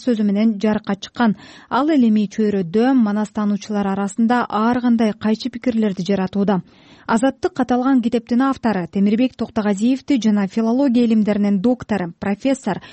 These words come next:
манас таануучу Курманбек Абакировду студияга чакырды. Талкууну Кубат Оторбаев алып барат.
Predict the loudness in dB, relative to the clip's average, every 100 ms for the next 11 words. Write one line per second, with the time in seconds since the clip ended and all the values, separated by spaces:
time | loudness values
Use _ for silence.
0 | -10 0 2 2 0 0 2 0 0 -2
1 | 0 0 2 2 0 -2 -4 -4 -2 -2
2 | -4 -2 -2 -2 -4 0 0 0 -2 -2
3 | -4 -4 -2 0 0 0 -6 -20 -10 -4
4 | -2 0 0 0 0 -2 -4 -4 -2 -2
5 | -2 -2 -4 -2 -4 -4